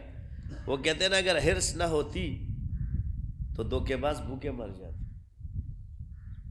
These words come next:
वो आते तो हमें फजाइल सुनाते,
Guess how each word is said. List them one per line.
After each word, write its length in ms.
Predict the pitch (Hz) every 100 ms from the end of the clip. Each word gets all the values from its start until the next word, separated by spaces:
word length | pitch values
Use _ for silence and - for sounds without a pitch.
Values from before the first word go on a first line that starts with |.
| - - - - 123
वो 40 |
आते 420 | 139 156 180 165 147 - - - - - - - - - -
तो 80 | 131
हमें 140 | 147
फजाइल 420 | 147 135 123 147 151
सुनाते, 600 | 139 120 104 - -